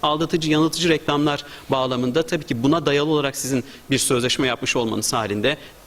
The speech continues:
bildiğimiz gibi hileli bir işlemden bahsederek sözleşmeyi daha sonra iptal etme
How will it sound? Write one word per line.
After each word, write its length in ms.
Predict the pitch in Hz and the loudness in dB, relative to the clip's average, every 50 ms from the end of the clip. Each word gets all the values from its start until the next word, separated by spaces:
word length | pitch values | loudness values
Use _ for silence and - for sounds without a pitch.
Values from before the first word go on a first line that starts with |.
| - - - | -10 -4 -2
bildiğimiz 420 | 151 131 120 123 131 131 120 117 | 0 2 2 4 4 2 2 0
gibi 160 | 120 110 120 | 0 0 0
hileli 1900 | 117 - - 156 147 143 151 147 123 - - - - - - - - - - 120 104 101 101 101 101 104 104 104 101 95 95 95 98 110 117 127 135 | 0 2 2 2 4 4 2 2 0 -2 -6 -12 -20 -20 -20 -20 -18 -8 -2 0 0 2 2 0 0 0 0 0 -2 -2 -2 -4 -4 -2 0 0 2
bir 100 | 131 127 | 2 0
işlemden 520 | 117 - - - - 127 123 120 117 117 117 | 0 0 -2 0 0 0 0 0 0 0 0
bahsederek 440 | 117 113 - - 123 117 107 110 - | 0 0 -2 -2 0 0 0 0 0
sözleşmeyi 460 | - 143 139 143 135 - 139 131 117 | 0 0 0 0 0 0 0 0 2
daha 160 | 127 127 123 | 0 0 -2
sonra 200 | - - 127 120 | -2 -2 -2 -2
iptal 340 | 110 - - - 139 127 113 | -2 -2 -2 -2 -2 0 -2
etme 260 | 101 - 107 98 92 | -2 -2 -4 -4 -4